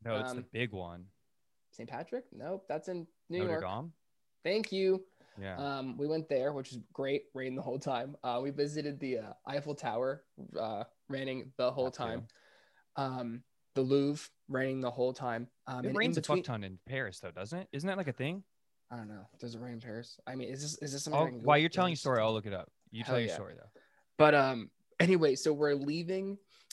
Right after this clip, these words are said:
Speaker 2: uh, the Notre Dame to go to the Eiffel Tower. It is pouring rain. We order an Uber. This Uber driver comes up, puts his window down, and I said, "Hey,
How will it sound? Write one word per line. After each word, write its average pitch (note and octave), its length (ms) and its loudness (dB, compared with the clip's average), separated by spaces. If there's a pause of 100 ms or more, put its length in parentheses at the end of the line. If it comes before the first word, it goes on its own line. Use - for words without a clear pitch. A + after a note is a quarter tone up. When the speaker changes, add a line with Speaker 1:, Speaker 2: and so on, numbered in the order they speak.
(120)
Speaker 2:
uh, C3 160 0
the C3 100 0
Notre C#3+ 260 2
Dame B2 420 -2
to C#3 120 -2
go C3+ 400 0
to A2+ 640 -6 (560)
the A2+ 600 -6 (640)
Eiffel C3 280 -2
Tower. A2 420 -4
It C#3 100 0
is C#3+ 120 0
pouring C3+ 520 0
rain. G#2 380 -8
We B2 180 -2
order C#3+ 280 2
an C3 120 -2
Uber. A#2 240 -2
This A#2 160 -8
Uber C3 200 -4
driver C#3 280 2
comes B2 320 -2
up, A#2+ 220 2 (100)
puts C3+ 240 -2
his D3+ 160 -4
window A#2+ 320 -2
down, D3+ 360 0 (120)
and C#3+ 100 -6
I C#3+ 100 -2
said, B2+ 380 -6 (500)
"Hey, C3+ 640 2